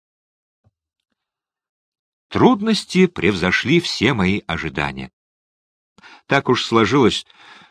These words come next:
что за сорок шесть лет своей жизни я никогда прежде не бывал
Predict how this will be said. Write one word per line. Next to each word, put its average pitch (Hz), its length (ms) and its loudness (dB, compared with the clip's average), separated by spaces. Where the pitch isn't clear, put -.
что - 240 -6
за 117 140 0
сорок 175 360 4
шесть - 340 0
лет 147 240 2
своей 123 380 0
жизни 139 680 -2
я 71 240 -2
никогда 135 440 -2
прежде 95 400 0
не 92 100 -2
бывал 98 400 0